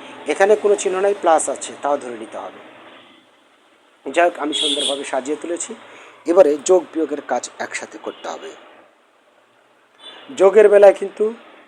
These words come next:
তিনটা চারটা সারি নেওয়া যায়, বিয়োগের বেলায় কমপক্ষে শুধু দুইটা নিতে হবে, তাই না? এটা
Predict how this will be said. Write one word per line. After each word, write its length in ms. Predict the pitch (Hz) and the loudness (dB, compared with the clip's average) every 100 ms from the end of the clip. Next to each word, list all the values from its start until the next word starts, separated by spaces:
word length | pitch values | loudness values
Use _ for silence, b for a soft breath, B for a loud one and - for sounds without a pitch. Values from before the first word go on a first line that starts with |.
| _ | _
তিনটা 340 | 175 160 180 170 | -4 -2 -6 -6
চারটা 340 | 170 160 - 160 147 - | -4 -6 -8 -12 -12 -10
সারি 220 | 156 131 123 | -8 -8 -12
নেওয়া 180 | 104 85 | -16 -16
যায়, 160 | - - - - _ _ - | -20 -20 -20 -20 _ _ -6
বিয়োগের 300 | 160 156 165 156 | -4 -2 -4 -6
বেলায় 220 | 160 165 - | -8 -10 -12
কমপক্ষে 420 | 143 139 139 - - _ - | -14 -14 -18 -18 -20 _ -16
শুধু 180 | 160 151 135 | -12 -12 -12
দুইটা 200 | 135 117 98 | -14 -14 -16
নিতে 160 | - 95 | -18 -18
হবে, 160 | 92 - - - | -18 -20 -20 -20
তাই 120 | - | -6
না? 120 | 214 190 - B B - | -4 -4 -8 B B -16
এটা 140 | 147 | -14